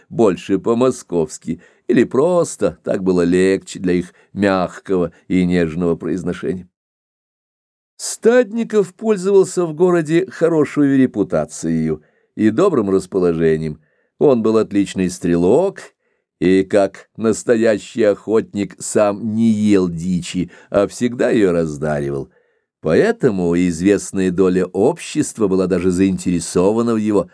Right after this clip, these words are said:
охотничьих успехах. Кроме того, полковник был, что называется, приятный собеседник. Он уже довольно прожил на своем веку, честно служил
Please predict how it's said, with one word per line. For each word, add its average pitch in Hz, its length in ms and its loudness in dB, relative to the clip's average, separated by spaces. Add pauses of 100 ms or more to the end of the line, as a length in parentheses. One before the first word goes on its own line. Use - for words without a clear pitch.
(160)
охотничьих 90 840 -4
успехах. - 720 -12 (1120)
Кроме 233 360 2
того, 120 480 4
полковник 156 840 -2
был, 226 360 0
что - 320 -2
называется, 226 720 0
приятный 214 580 -2
собеседник. 90 960 -4 (920)
Он 208 260 2
уже 120 340 2
довольно 110 840 0 (140)
прожил 123 600 2
на 120 100 0
своем 107 400 0
веку, 95 400 -2 (380)
честно 196 480 -2
служил 117 600 0